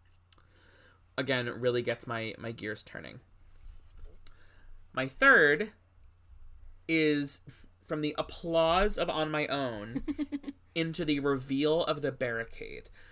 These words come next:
Speaker 1: The barricade in the show is
Speaker 2: Ooh.
Speaker 1: really, like, an extra character.
Speaker 2: Yeah.
Speaker 1: It is such an iconic image of the show, and when, when the audience sees that barricade for the first time, they're really, that's, I mean,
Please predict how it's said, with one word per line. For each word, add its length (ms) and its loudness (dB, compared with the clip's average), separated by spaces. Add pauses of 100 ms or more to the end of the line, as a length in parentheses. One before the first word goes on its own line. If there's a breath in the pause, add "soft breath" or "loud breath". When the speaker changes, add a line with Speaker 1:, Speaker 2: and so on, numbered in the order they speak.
(200 loud breath)
Speaker 1:
The 100 4
barricade 540 2
in 120 -2
the 60 -4
show 380 0
is 240 -4
Speaker 2:
Ooh. 40 -4
Speaker 1:
really, 360 -2
like, 200 -4
an 140 -8
extra 340 -6
character. 720 -4 (380)
Speaker 2:
Yeah. 760 -6
Speaker 1:
It 120 4
is 200 6
such 220 0
an 80 2
iconic 580 -2
image 300 -6
of 100 -4
the 80 -8
show, 380 -2
and 200 -6
when, 300 -8
when 220 -6
the 160 -8
audience 440 -2
sees 680 -6
that 320 -2
barricade 560 -6
for 80 -8
the 100 -8
first 360 -6
time, 480 -6 (1160 loud breath)
they're 300 2
really, 260 2
that's, 320 0
I 100 2
mean, 240 -2